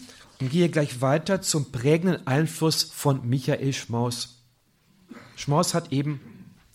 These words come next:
die Habilitationsschrift von Schäftig betreut und selbst neunzehnhundertfünfundfünfzig eine umfangreiche Mariologie veröffentlicht, die dann neunzehnhunderteinundsechzig in erweiterter Form neu aufgelegt wurde.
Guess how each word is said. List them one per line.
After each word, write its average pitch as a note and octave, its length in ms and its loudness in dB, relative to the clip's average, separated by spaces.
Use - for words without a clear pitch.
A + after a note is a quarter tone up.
die D3+ 120 0
Habilitationsschrift C#3+ 800 0
von C#3+ 160 -2
Schäftig C3 500 -4
betreut C3+ 600 0
und D#3+ 120 -2
selbst E3 320 2
neunzehnhundertfünfundfünfzig E3+ 1160 -2
eine D#3 380 4
umfangreiche E3+ 1160 4
Mariologie C#3 800 2
veröffentlicht, D#3+ 720 -4
die E3+ 80 2
dann D#3+ 100 4
neunzehnhunderteinundsechzig D#3+ 920 0
in E3 40 0
erweiterter D#3 720 2
Form C#3+ 460 2
neu C3 400 2
aufgelegt C#3 880 0
wurde. A#2+ 300 -6